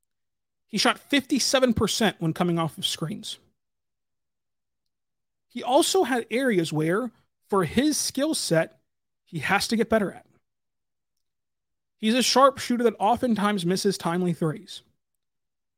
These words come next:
On non-corner threes, he shot thirty-five percent.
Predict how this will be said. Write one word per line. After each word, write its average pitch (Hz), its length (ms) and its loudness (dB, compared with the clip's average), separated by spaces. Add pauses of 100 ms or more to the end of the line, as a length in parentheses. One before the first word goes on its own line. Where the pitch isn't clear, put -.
(120)
On 185 160 2
non-corner 233 640 2
threes, 214 320 -2
he 196 60 -2
shot 208 240 -4
thirty-five 190 420 0
percent. - 360 -6